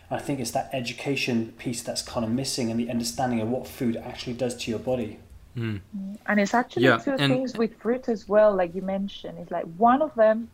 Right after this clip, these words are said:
Speaker 3: like you said, fruit, like, just go and talk, take a walk on the park, take a walk, not even on the park, just go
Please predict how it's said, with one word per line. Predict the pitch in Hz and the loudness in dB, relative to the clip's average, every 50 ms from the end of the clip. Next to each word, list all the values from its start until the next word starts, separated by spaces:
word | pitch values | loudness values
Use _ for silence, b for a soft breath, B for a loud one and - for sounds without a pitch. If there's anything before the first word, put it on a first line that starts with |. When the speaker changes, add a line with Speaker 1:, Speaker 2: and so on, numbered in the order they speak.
| _ - | _ -12
Speaker 3:
like | 196 185 165 170 185 | -12 -10 -10 -12 -14
you | 208 233 | -16 -16
said, | - - - 196 185 180 185 185 - - - _ _ _ _ _ _ _ - - | -12 -8 -6 -4 -2 -2 -2 -4 -8 -16 -20 _ _ _ _ _ _ _ -20 -12
fruit, | - - 269 262 262 254 | -4 0 0 0 0 0
like, | 226 226 - - - - 208 - - - - | -2 -2 -2 -4 -12 -16 -16 -16 -14 -10 -8
just | 302 349 - - | -8 -8 -6 -2
go | - 370 440 440 440 | 0 2 2 4 2
and | 427 - | 0 -4
talk, | - 392 392 381 - - - - - | -6 -6 -8 -8 -8 -16 -20 -8 -2
take | 302 349 339 - | -2 -2 0 0
a | 381 330 | -2 0
walk | 277 311 320 330 320 | 2 2 0 0 0
on | 320 277 254 | -4 -6 -8
the | 262 | -8
park, | - - 247 240 208 180 180 - | -4 2 4 4 4 4 0 -2
take | - 262 269 269 311 | -6 -6 -6 -6 -8
a | 294 | -8
walk, | 262 294 285 233 | -4 -4 -4 -2
not | 285 339 359 | -2 -2 -2
even | 330 285 277 | -4 -6 -10
on | 254 233 | -8 -8
the | 202 196 | -8 -8
park, | - 233 208 185 180 | -6 -4 -4 -4 -6
just | - 226 208 - _ - 180 | -8 -14 -14 -16 _ -14 -6
go | - 226 247 269 302 330 339 | -2 0 2 4 2 2 0